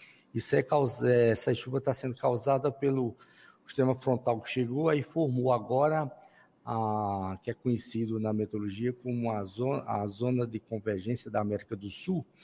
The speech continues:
que é formado uma, uma área grande de convergência de umidade vindo da região da Amazônia,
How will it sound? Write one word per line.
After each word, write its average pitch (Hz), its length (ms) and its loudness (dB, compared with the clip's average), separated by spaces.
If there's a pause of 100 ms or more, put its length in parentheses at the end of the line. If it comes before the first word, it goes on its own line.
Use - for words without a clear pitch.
(320)
que 117 80 2
é - 20 2
formado 120 720 2 (380)
uma, 110 540 0
uma 101 640 -2
área 123 240 2
grande 123 440 2
de 120 120 -8
convergência 117 720 -2
de 104 80 -6
umidade 113 640 -2
vindo 113 260 -4
da 110 140 0
região 107 260 -2
da 101 120 -2
Amazônia, 131 760 -2